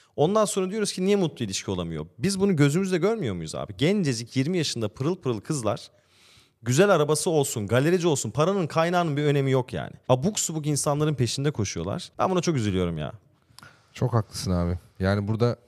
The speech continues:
Speaker 2: senin dediğin gibi aslında altyapıda insanların insani değerlerinin ötesinde tamamen metalar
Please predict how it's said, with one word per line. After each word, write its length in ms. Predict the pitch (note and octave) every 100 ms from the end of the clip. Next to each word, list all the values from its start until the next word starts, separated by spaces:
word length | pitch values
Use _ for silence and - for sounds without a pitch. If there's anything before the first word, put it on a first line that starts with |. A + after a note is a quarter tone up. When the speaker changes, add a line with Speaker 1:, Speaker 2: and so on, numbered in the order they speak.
| -
Speaker 2:
senin 340 | - G#2+ A2
dediğin 380 | G2+ F#2 G#2+ A#2
gibi 300 | F#2+ E2+ F#2+ - _ _ _ _ _
aslında 600 | D#2+ - - F#2+ F#2+ G#2 - _ _
altyapıda 800 | - A#2+ - - E2+ F2+ G2+ C3+ D3+ _ _ _ _
insanların 640 | G#2+ F#2+ - G2+ G2+ A2 B2
insani 680 | A#2+ A2 - A2 A2 C3 D3
değerlerinin 600 | A#2 G#2 G2+ G2 G2 A2
ötesinde 640 | G2+ - F2+ - E2+ G2+ F#3+ - _ _ _ -
tamamen 420 | B2 C3 G2+ B2+
metalar 540 | A2+ G#2+ B2+ A2 G#2